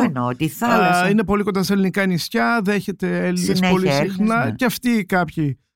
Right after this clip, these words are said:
Speaker 1: Έρχονται,
Speaker 2: πάνε και
Speaker 1: βέβαια.
Speaker 2: έρχονται, πάνε, ναι, είναι όλο αυτό το πράγμα που
Speaker 1: Είναι όμορφη
Speaker 2: είναι
Speaker 1: τώρα.
Speaker 2: η-,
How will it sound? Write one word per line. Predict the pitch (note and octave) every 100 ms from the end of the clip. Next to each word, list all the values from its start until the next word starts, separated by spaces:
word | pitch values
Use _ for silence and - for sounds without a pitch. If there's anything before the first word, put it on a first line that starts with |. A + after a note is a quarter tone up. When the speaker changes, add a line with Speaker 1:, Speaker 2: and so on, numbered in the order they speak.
| _ -
Speaker 1:
Έρχονται, | C#3+ B2+ - A2+ A2
Speaker 2:
πάνε | F3+ F3 F3
και |
Speaker 1:
βέβαια. | F#3+ A3+
Speaker 2:
έρχονται, | A#3 C4 A3+ A#3 -
πάνε, | E3 E3 A#3+ G#3+ C4
ναι, | F#3 C#3+ - -
είναι | A#3+
όλο | A3 G3+
αυτό | - G#3
το | F#3+
πράγμα | F#3 F#3+ G3 G3
που | G3 G3+
Speaker 1:
Είναι | A3
όμορφη | F#3 D3+ C#3 B2 D#3+ B2+ -
Speaker 2:
είναι | - G#3+ G#3+ A3
Speaker 1:
τώρα. | A3 G#3+ G#3 G3 G3 G#3+
Speaker 2:
η-, | G3+ -